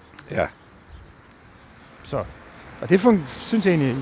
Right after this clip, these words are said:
Speaker 2: i hvert fald i vores tilfælde, fungerer det arbejde jo fint med, at vi, vi har stor respekt for hinanden med, at, jamen, hvis jeg siger noget, så har du en idé om, at, jamen, så er det nok, fordi det er et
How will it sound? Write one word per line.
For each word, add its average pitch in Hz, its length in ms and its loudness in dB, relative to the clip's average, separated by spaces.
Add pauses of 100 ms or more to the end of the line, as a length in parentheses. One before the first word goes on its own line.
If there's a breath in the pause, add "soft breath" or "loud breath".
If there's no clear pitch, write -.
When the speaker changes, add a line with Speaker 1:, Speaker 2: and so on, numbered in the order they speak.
Speaker 2:
i - 40 -4
hvert 147 180 2
fald 127 120 -4
i 123 40 -2
vores 127 240 0
tilfælde, 135 400 -2
fungerer 135 360 -2
det 127 100 0
arbejde 127 400 2
jo 107 180 -4 (120)
fint 156 280 -6
med, 117 100 -2
at 120 140 -4
vi, 110 160 -8 (800 loud breath)
vi 139 80 0
har 147 80 2
stor 180 260 2
respekt 156 300 0
for 147 180 2
hinanden 147 380 0
med, 156 80 0
at, 135 280 -4 (840 loud breath)
jamen, 143 100 -8
hvis 135 140 -2
jeg 165 100 4
siger 180 200 6
noget, 151 240 4
så 175 100 2
har 175 100 4
du 156 120 0
en 160 200 2
idé 160 100 4
om, 135 160 0
at, 123 160 0
jamen, 131 140 -8
så 160 120 -4
er 170 40 2
det 165 100 0
nok, 147 140 2
fordi 156 200 0
det 127 100 2
er 131 100 6
et 175 80 4